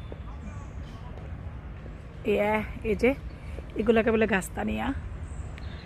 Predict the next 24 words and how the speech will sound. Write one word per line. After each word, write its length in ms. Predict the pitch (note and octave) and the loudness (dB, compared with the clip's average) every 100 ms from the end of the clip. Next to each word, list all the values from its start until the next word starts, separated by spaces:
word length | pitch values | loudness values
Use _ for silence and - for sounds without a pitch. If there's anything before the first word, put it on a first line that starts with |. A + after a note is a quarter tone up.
| - - - - - - - - - | -8 -6 -6 -6 -6 -6 -6 -4 6
গাস্তানিয়া 400 | A3 - B3+ C4+ | 6 8 8 10
ইংল্যান্ডেও 400 | B3 A#3+ C4 C#4 | 10 8 8 8
পাওয়া 280 | C#4 C4 A3+ | 8 8 8
যায়, 220 | G3 B3+ C#4+ - | 8 4 4 -2
but 120 | - | 4
ইংল্যান্ডটা 360 | C#4 C#4+ C#4+ | 8 10 10
ছোট 260 | D#4 C#4 C#4 | 8 10 10
ছোট, 280 | D4 A#3+ A#3+ | 10 8 8
এখনও 520 | D4 B3+ G#3+ C4 D4 | 6 6 2 6 8
আসবে 320 | C4 A3 A3+ | 8 8 8
না। 80 | A3+ | 8
ইংল্যান্ডে 340 | G#3 A3 A3 | 8 8 8
আসবে 340 | A3+ - A#3 A3+ - - - - - - A3+ | 6 8 10 10 4 -8 -8 -10 -10 0 6
নেক্সট 280 | A3 - | 6 6
মান্থের 1160 | A#3+ A#3+ B3 - - - - - - - - A3+ | 8 8 8 4 -4 -8 -10 -10 -10 -2 8 10
মিডল 260 | G#3+ G#3 A3 | 10 10 10
থেকে, 160 | G#3+ | 10
নভেম্বরের 420 | G#3 G#3 A3 A#3 A3+ | 8 8 10 10 10
মিডল 240 | G#3 A3 | 8 8
থেকে 200 | B3 A#3 | 6 6
আসবে। 300 | G#3+ F3+ A3+ - - - - - - - | 6 6 4 4 -6 -8 -8 -8 -8 -4
তো 360 | G#3 G3+ G#3 G3 | 0 2 2 2
ওই 120 | G#3 | 2
সময় 400 | A3 A3+ A3 A3 | 4 4 4 6